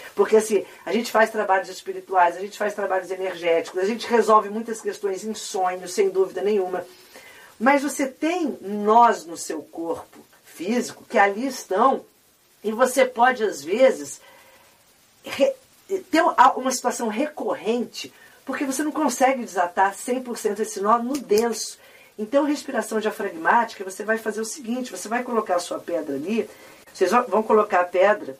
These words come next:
e vão colocar as mãos aqui nas costelas e vão inspirar e tentar afastar as suas mãos,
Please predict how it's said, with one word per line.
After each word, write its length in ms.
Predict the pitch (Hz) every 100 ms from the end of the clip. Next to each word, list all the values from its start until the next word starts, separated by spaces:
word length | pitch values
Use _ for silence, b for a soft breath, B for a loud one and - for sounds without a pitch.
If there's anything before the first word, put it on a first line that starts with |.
| -
e 80 | 160
vão 160 | 185
colocar 400 | 196 190 185 190
as 140 | 175 175
mãos 280 | 202 254 202
aqui 200 | - 175
nas 160 | 165
costelas 640 | 156 143 156 196 220 - - b b -
e 80 | 202
vão 180 | 220
inspirar 720 | 254 277 - 214 180 233 254 - B B B B B B B B B B B B B _ _
e 100 | 220
tentar 720 | 233 339 349 262 240 269 269 -
afastar 720 | 233 - 294 254 - 269 294
as 80 | 269
suas 300 | - 202 185
mãos, 720 | 190 247 247 - - - -